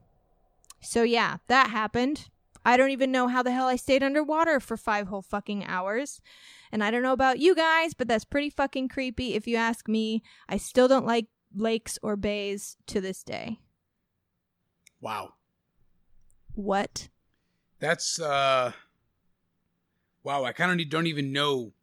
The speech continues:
Speaker 2: how to attack that one.
Speaker 1: No.
Speaker 2: That's pretty bonkers.
Speaker 1: It's
Speaker 2: That
Speaker 1: nuts.
Speaker 2: is, at the very least, an awesome premise for a movie.
Speaker 1: <laughs> Yeah.
Speaker 2: You know what I mean?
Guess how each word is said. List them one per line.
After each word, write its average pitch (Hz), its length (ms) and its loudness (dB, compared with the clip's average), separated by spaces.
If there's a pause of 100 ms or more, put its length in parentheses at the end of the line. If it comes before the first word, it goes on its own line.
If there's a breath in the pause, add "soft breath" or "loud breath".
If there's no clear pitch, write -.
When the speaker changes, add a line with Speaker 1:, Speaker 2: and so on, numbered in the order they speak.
(480)
Speaker 2:
how 151 160 -4
to 131 120 -2
attack 135 420 -4
that 113 220 -12
one. 110 240 -18 (120)
Speaker 1:
No. 226 300 -4 (1200)
Speaker 2:
That's - 140 -8
pretty 165 200 -2
bonkers. 143 540 -2 (240)
Speaker 1:
It's 240 100 -4
Speaker 2:
That 175 200 4
Speaker 1:
nuts. 165 80 -6
Speaker 2:
is, 165 360 -4
at 156 180 -2
the 151 120 -2
very 143 420 0
least, 131 540 -6 (100)
an 131 160 -8 (120)
awesome 135 480 -4
premise 117 640 -10
for 117 260 -16
a 104 40 -14
movie. 95 220 -18 (100)
Speaker 1:
<laughs> - 80 -4 (220)
Yeah. 277 320 2
Speaker 2:
You 170 240 -2
know 175 100 4
what 180 140 2
I 180 80 0
mean? 175 260 -6